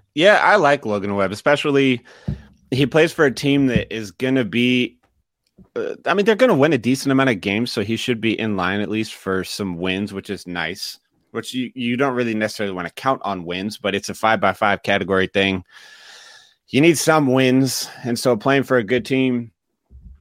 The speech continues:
is a start for that, and he's got some nasty pitches. Like, he's got three pitches that he throws over thirty percent,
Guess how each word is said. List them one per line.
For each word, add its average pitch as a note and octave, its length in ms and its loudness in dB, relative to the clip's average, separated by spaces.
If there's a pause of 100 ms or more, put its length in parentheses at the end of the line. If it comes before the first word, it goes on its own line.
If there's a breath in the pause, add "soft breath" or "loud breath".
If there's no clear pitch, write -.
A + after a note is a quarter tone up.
(160)
is G#2 100 -16
a A2+ 60 -12
start C3 280 2
for C3 80 -4
that, B2+ 280 2 (220)
and A#2 400 -2 (720)
he's B2 260 -8
got F#3 180 2
some D#3 200 -2
nasty A2 380 -2
pitches. - 380 -16
Like, E2 140 -16
he's F#2+ 120 -14
got C3+ 240 0
three C3 200 0
pitches C3 380 0
that G#2+ 100 0
he A#2 120 0
throws G#2+ 340 2
over G#2+ 240 2
thirty G2+ 320 0
percent, G2 460 -4